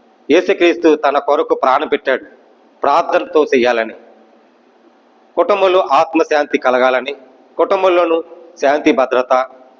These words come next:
ఐక్యత ఇవ్వాలని ప్రార్థిస్తాం. మరి మీరందరూ కూడా పేరు పేరున కూడా నా హృదయపూర్వకమైన వందనాలు తెలియజేసుకుంటూ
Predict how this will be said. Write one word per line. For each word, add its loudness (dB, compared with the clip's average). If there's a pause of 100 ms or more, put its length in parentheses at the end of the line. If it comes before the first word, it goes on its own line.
(160)
ఐక్యత -2
ఇవ్వాలని 0 (240)
ప్రార్థిస్తాం. 0 (2500)
మరి 0 (100)
మీరందరూ 2
కూడా 2 (360)
పేరు 2
పేరున 4 (100)
కూడా 0 (720)
నా 2
హృదయపూర్వకమైన 0 (720)
వందనాలు 2
తెలియజేసుకుంటూ 0